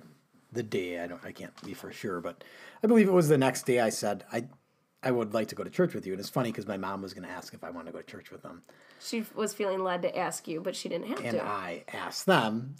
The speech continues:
Speaker 2: Yeah.
Speaker 1: So I went to church, and they had a guest preacher there. His name was Pastor Jones.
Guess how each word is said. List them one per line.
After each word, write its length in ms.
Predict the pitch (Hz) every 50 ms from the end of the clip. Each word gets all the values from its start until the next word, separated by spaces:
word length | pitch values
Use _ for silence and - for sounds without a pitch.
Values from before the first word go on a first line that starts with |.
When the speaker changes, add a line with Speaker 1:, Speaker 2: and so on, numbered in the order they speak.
| - -
Speaker 2:
Yeah. 160 | 240 240 214
Speaker 1:
So 160 | 180 139 127
I 100 | 123 127
went 200 | 139 147 143 139
to 60 | 185
church, 500 | 175 - - 120 110 113 113 - - - -
and 300 | - 113 110 110 107 101
they 120 | 113 113
had 120 | 104 120 107
a 80 | 110
guest 300 | 104 117 110 107 - -
preacher 280 | - 110 104 - - 107
there. 280 | 95 104 101 101 98 85
His 180 | 92 113 107
name 220 | 107 104 101 101 98
was 160 | 92 92 -
Pastor 340 | _ - 117 - - - 110
Jones. 640 | - 117 107 98 92 85 80 82 80 - -